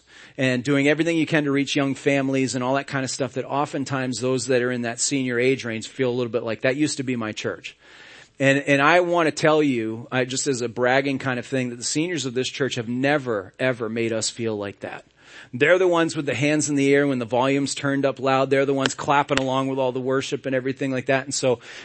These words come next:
because of that, I just want to make sure that we're not taking that for granted,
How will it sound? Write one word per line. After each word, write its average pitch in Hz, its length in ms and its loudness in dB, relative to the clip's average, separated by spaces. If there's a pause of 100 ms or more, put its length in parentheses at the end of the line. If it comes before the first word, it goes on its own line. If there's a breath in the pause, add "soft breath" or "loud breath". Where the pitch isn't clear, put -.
(120 loud breath)
because 156 600 2
of 131 160 0
that, 120 360 0
I 123 120 0
just 123 220 -6
want 131 180 -2
to 123 60 -2
make 123 200 -2
sure 131 280 0
that 120 120 -2
we're 123 160 -4
not 117 200 -8
taking 120 360 -4
that 110 200 -8
for 113 120 -10
granted, 104 480 -8